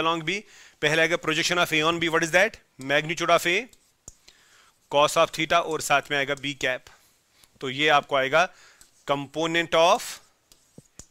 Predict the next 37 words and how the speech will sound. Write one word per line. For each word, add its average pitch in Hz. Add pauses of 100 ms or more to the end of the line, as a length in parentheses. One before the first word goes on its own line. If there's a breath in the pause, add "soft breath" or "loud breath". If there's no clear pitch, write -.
(160)
A 156 (1120 loud breath)
perpendicular 131
to 120
B। 95 (420 soft breath)
I 147
hope 156
बेटा 151
आपको 143
ये 139
समझ 143
आ 139
गया। 147 (440 loud breath)
प्लीज 175
ये, 165 (140)
अब 170
आप 185
इसको 208
भी 202
डिफरेंटली 185
डिजाइन 160
कर 160
सकते 160
हैं, 156 (380 soft breath)
ये 160
बहुत 160
इंपॉर्टेंट 165
है 160
आपके 156
लिए। 165
अगर 170
मैं 180
क्वेश्चन 180
एक 175
यहाँ 160
पे 170
बनाता 160
हूँ, 202